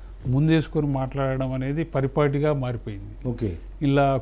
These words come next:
Speaker 1: కొత్తదనం కూడా ఇలా, ఇలా రెండు విషయాలు ఉంటాయి మన నరేష్ గారు.
Speaker 2: సార్.
Speaker 1: ఒకటి ఏందనంటే నిజంగానే తనకు తాను ఆత్మరక్షణలో ఉన్నాడా,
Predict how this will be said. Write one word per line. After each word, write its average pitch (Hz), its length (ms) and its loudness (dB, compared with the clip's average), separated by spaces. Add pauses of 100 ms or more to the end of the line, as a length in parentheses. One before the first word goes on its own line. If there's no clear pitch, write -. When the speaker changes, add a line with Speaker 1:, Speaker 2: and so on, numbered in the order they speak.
Speaker 1:
కొత్తదనం 165 460 4
కూడా 156 140 6
ఇలా, 135 160 4
ఇలా 180 240 4
రెండు 190 240 4
విషయాలు 190 400 2
ఉంటాయి 151 340 0
మన 120 240 -2
నరేష్ 117 400 -6
గారు. 113 300 -8
Speaker 2:
సార్. 110 160 2 (460)
Speaker 1:
ఒకటి 147 300 2
ఏందనంటే 190 1000 4 (460)
నిజంగానే 185 580 6
తనకు 160 400 2
తాను 165 340 2
ఆత్మరక్షణలో 156 760 2
ఉన్నాడా, 143 480 2